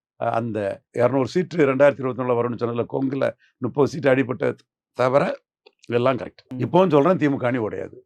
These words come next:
Speaker 2: ம், ம்.
Speaker 1: ஸ்டாலின் கொடுக்கறது எம் பி போஸ்ட், எம் எல் ஏ போஸ்ட். எடப்பாடி நம்பி யாராவது ஜெயிக்க முடியுமா?
Speaker 2: ம்.
Speaker 1: வைகை செல்வங்க நான் கேட்கிறேன், எடப்பாடி நம்பி யாராவது
Speaker 2: இல்ல,
Speaker 1: ஜெயிக்க
Speaker 2: அவர் போய்
Speaker 1: முடியுமா?
Speaker 2: பார்த்துட்டு வந்து தானே திருமாவளவனை பார்த்துட்டு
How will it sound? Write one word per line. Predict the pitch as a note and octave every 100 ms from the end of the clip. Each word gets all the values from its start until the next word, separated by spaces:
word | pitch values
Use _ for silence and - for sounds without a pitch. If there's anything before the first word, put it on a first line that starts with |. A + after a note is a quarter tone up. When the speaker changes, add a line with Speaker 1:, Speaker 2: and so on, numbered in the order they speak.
| D#3
Speaker 2:
ம், | D3+
ம். | D3+
Speaker 1:
ஸ்டாலின் | C#3 C#3 F3
கொடுக்கறது | D#3+ E3 F3
எம் | E3+ F3+
பி |
போஸ்ட், | D3 D#3 D3
எம் | C3
எல் | C#3
ஏ | C3+
போஸ்ட். | - A#2 - - - _ _
எடப்பாடி | - C#3+ F3 E3+
நம்பி | D3+ D3+
யாராவது | C#3+ D3+ C#3
ஜெயிக்க | D3 D3+
முடியுமா? | C#3 B2 A2 A2+ _ F3
Speaker 2:
ம். | D3 C#3+ B2+ A#2+ - _ _ _ -
Speaker 1:
வைகை | A#2+ E3
செல்வங்க | D#3+ D#3 E3
நான் | D3+ A2+
கேட்கிறேன், | G#2 - - _
எடப்பாடி | A#2+ D3 E3+ D#3+
நம்பி | C#3+ D3+
யாராவது | B2+ C3
Speaker 2:
இல்ல, | A2
Speaker 1:
ஜெயிக்க | G3+
Speaker 2:
அவர் | G#3+
போய் | F3+
Speaker 1:
முடியுமா? | A#3+ F#3
Speaker 2:
பார்த்துட்டு | A3+ B3+ B3+
வந்து | A#3+ G#3+
தானே | A#3
திருமாவளவனை | G3 G3+ A3 G#3+ G3+ F3+
பார்த்துட்டு | F#3 F#3 F#3